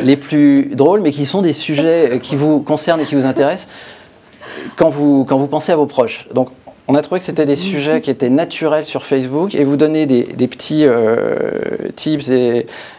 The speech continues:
là-dessus. Et vous, ce qu'on a fait par exemple en ce moment, ce qui est assez sympa et qui marche bien, c'est qu'on a une, une campagne où, euh, pour, euh, sensibiliser, pour montrer à ses proches qu'on s'intéresse à, à ces sujets,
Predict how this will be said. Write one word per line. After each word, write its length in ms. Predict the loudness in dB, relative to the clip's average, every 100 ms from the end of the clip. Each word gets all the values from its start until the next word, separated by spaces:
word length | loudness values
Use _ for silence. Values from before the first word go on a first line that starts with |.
| _
là-dessus. 540 | -2 -2 -4 0 2 4
Et 80 | 2
vous, 480 | 4 2 2 0
ce 140 | -2 0
qu'on 120 | 2
a 60 | 2
fait 160 | 0
par 140 | 0 0
exemple 320 | 0 -2 -2
en 60 | -4
ce 120 | 0
moment, 380 | 0 2 2 0
ce 100 | -2
qui 100 | -4
est 20 |
assez 180 | -2 -4
sympa 380 | -4 -4 -4
et 40 | -4
qui 120 | -4
marche 240 | -4 -4
bien, 300 | -4 -2 -2
c'est 140 | -2 -4
qu'on 140 | -2
a 80 | -2
une, 160 | 0 -2 -6 -18 -12
une 120 | -4 0
campagne 480 | 0 0 0 2
où, 200 | 2 4
euh, 120 | 4 0 -6 -18 -20 -20 -20 -20 _ _
pour, 320 | 2 4 4
euh, 100 | 2
sensibiliser, 640 | -2 -6 -4 -2 2 4 2
pour 140 | 2
montrer 400 | 0 0 4 4
à 220 | 6 2
ses 160 | 0 -6
proches 320 | 2 0 2
qu'on 500 | 0 0 2 0 -2
s'intéresse 580 | -2 -4 -2 -2 -2 -4
à, 320 | -4 -2 -4
à 160 | -4 -6
ces 160 | -6
sujets, 480 | -6 -4 0 2 2